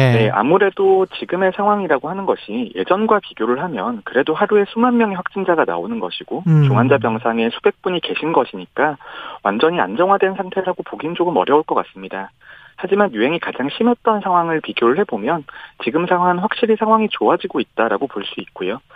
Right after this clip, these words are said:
Speaker 1: 하지만 이런 상황 자체가 저는 엔데믹으로 가기까지는 아직까지는 좀 시간이 걸릴 것이라고 생각을 하고 엔데믹보다는 조금 더 높은 상태인 하이퍼 엔데믹 정도로 평가가 됩니다.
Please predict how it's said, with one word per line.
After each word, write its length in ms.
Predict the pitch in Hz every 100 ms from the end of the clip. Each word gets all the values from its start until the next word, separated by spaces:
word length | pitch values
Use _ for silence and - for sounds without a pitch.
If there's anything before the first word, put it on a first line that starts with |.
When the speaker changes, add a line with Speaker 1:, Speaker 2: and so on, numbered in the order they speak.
| - - - -
Speaker 1:
하지만 340 | 165 190 190
이런 240 | - 165 214
상황 300 | 214 202 202
자체가 640 | - - 131 95 107 117
저는 280 | - 107 123
엔데믹으로 540 | 95 110 175 202 196 185
가기까지는 580 | - 113 - 135 147 104
아직까지는 540 | 90 - 175 180 175
좀 160 | - 160
시간이 320 | 156 - 190
걸릴 300 | 180 95 101 127
것이라고 460 | - 120 110 107 123
생각을 340 | 165 165 170
하고 320 | 190 113 143 - - - - - -
엔데믹보다는 880 | 113 139 202 208 185 175 170 170 170
조금 340 | - - 160
더 120 | 160 151
높은 340 | 98 - 180
상태인 480 | 175 160 - 156 156
하이퍼 460 | 160 233 240 -
엔데믹 520 | 202 120 110 104 - -
정도로 340 | 101 98 107
평가가 340 | - 170 175 175
됩니다. 400 | 95 87 98